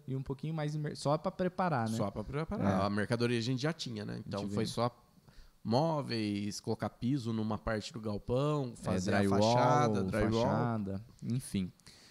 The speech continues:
Speaker 1: Aí, pô, a loja também dava um lucro baixíssimo ali, fora o fluxo de caixa, fora o investimento. Aí chegou uma hora que as contas não fecharam, né? A gente não tinha dinheiro pra pagar a conta, a gente falou, "Caraca, o que que tá acontecendo?" Daí a gente começou a analisar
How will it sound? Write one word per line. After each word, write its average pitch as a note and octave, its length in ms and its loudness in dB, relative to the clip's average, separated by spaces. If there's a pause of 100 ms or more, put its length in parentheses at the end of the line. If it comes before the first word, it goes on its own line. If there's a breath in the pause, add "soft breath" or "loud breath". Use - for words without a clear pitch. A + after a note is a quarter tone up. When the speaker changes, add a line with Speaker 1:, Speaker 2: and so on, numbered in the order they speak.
(160 loud breath)
Speaker 1:
Aí, D3 640 6
pô, F#3 120 8
a E3 40 8
loja D#3 260 6
também D#3+ 460 2
dava D3+ 220 4
um E3 40 4
lucro D#3+ 240 0
baixíssimo F#3+ 800 4
ali, G3+ 380 4
fora F3+ 300 -4
o - 20 -10
fluxo E3 300 -4
de D3+ 80 -4
caixa, G#3+ 580 -2
fora E3+ 220 0
o D#3+ 40 0
investimento. G#3 1000 2 (420 soft breath)
Aí D#3 280 6 (840)
chegou C#3 240 0
uma D3+ 120 4
hora D3+ 220 6
que E3 160 -2
as E3 120 2
contas - 300 -4
não D#3 60 0
fecharam, - 440 -2
né? - 80 -4 (200)
A - 40 -6
gente G#2 180 -4
não A#2 60 0
tinha B2+ 140 0
dinheiro B2+ 220 2
pra B2+ 100 0
pagar C3 180 0
a E3 40 -4
conta, F3 420 2
a - 20 0
gente F3+ 140 -2
falou, - 140 -4
"Caraca, - 400 -8
o - 40 -20
que B2+ 120 -8
que - 80 -18
tá - 100 0
acontecendo?" C3+ 600 -2 (380 soft breath)
Daí C#3+ 80 4
a - 20 6
gente D#3 100 0
começou F3 280 2
a F#3 40 0
analisar F#3 560 0